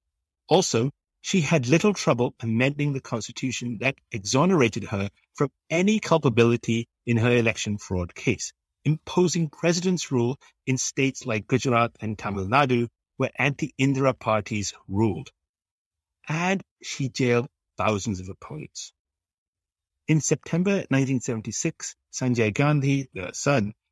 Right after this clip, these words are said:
initiated a widespread compulsory sterilization program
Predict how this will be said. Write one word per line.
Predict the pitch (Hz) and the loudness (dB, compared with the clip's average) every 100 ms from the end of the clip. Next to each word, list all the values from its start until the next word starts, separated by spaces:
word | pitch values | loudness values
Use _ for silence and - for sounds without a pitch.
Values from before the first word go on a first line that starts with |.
| _ | _
initiated | 147 185 175 175 160 165 - | 4 4 4 4 4 2 4
a | 123 123 | 6 6
widespread | 113 143 160 220 196 - 139 135 | 4 4 6 4 2 -2 0 0
compulsory | - 131 127 - 151 151 160 143 135 | -2 -2 -2 -4 -4 -2 -4 -4 -6
sterilization | - - - 202 196 185 175 156 151 165 - 175 - | -8 -8 -4 -2 -2 0 2 2 4 2 2 -4 0
program | 156 156 127 104 | 2 2 2 -2